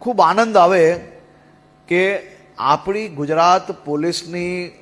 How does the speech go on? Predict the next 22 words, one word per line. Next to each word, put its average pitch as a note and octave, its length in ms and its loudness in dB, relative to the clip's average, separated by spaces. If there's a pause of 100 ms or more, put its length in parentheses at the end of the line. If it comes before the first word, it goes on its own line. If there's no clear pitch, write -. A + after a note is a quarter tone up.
(160)
બોલેરો C3+ 500 0 (1800)
એ F3 60 0
માત્ર E3+ 360 -2 (1500)
ગુનેગારોને F#3 540 -2
પકડવા G3+ 420 -2
પૂરતી G3+ 360 -6
જ G3 120 -14
નથી. - 240 -12 (1800)
જો F3 120 -6
ગુજરાત D#3+ 520 0
પોલીસ G3 320 -2
શું G#3 260 -8
છે G#3+ 140 -2
ને, G3 120 -6
તો F#3 180 -6
એ F#3+ 120 0
છેલ્લા E3+ 460 -6
બે D3+ 200 -8
ચાર F#3+ 280 -2
દિવસના E3+ 440 -8
દ્રશ્ય C#3 480 -8
જોઈને E3+ 340 -8